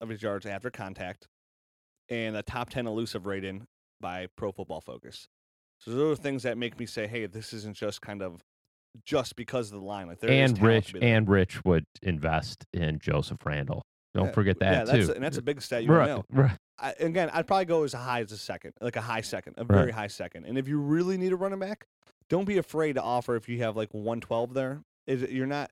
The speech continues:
Speaker 1: what's the difference, you know, difference between one twelve this year and two two is not very much, honestly.
Speaker 2: Right.
Speaker 1: So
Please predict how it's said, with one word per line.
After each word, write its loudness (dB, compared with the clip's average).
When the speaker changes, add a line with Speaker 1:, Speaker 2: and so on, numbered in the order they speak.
Speaker 1:
what's 0
the -6
difference, 0
you -4
know, -4
difference -6
between -4
one -2
twelve 0
this 0
year 0
and -8
two -6
two -4
is -6
not -6
very -6
much, -16
honestly. -10
Speaker 2:
Right. 4
Speaker 1:
So 0